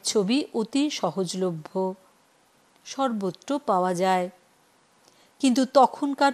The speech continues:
পরিপ্রেক্ষিতে এই ঘটনাটি ছিল অভাবনীয় এবং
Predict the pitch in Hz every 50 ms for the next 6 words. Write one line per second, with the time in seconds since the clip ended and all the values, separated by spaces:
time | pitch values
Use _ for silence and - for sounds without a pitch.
0 | 277 - 254 233 233 254 - - - 269 247 254 - - - - - 226 185 180
1 | 185 - _ _ _ _ _ _ _ - 247 254 247 - - 214 208 - 233 233
2 | 233 226 - 247 233 - - - 240 214 262 302 285 - - - 208 208 226 226
3 | 220 - 208 196 175 196 208 208 208 214 220 240 202 - - - - - - -
4 | - _ - 220 196 214 214 220 226